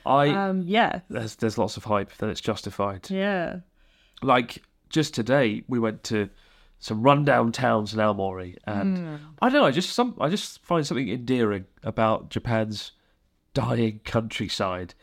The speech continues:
Speaker 2: Well, for
Speaker 1: Shuttered
Speaker 2: one, the
Speaker 1: buildings.
Speaker 2: people are so nice.
Speaker 1: People are nice.
Speaker 2: So friendly.
Speaker 1: And you just get the most jaw-dropping scenery when you do get out of these
Speaker 2: Yeah.
Speaker 1: countryside towns as well, like shrines and mountains and forests and rivers. And
Speaker 2: Mm.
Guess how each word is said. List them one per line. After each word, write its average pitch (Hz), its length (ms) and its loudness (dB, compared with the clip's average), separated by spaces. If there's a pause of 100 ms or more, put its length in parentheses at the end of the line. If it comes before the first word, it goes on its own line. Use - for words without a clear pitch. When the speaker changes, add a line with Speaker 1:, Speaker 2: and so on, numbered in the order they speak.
(120)
Speaker 2:
Well, 294 140 2
for - 60 -8
Speaker 1:
Shuttered 285 240 2
Speaker 2:
one, 320 140 4
the 196 40 2
Speaker 1:
buildings. 214 300 2
Speaker 2:
people 220 160 0
are 190 40 0
so - 300 -2
nice. 220 500 -2
Speaker 1:
People 190 180 6
are 156 40 6
nice. 120 320 4
Speaker 2:
So - 560 -2
friendly. 214 760 -2 (260)
Speaker 1:
And 160 120 0
you 180 80 2
just 208 160 2
get 175 120 2
the 143 80 0
most 143 200 2
jaw-dropping 123 520 2
scenery 107 380 0
when 104 100 -6
you 107 80 -2
do 123 140 4
get 107 120 0
out 92 140 -4
of - 80 -14
these 104 100 -4
Speaker 2:
Yeah. 165 180 -2
Speaker 1:
countryside 156 380 -2
towns 101 300 0
as 101 100 -8
well, 101 240 0
like 107 220 -6
shrines 104 500 -2
and 101 100 -8
mountains 104 460 -4
and 95 120 -10
forests 104 500 -2
and 98 120 -10
rivers. 110 380 0
And 98 80 -10
Speaker 2:
Mm. 226 260 -16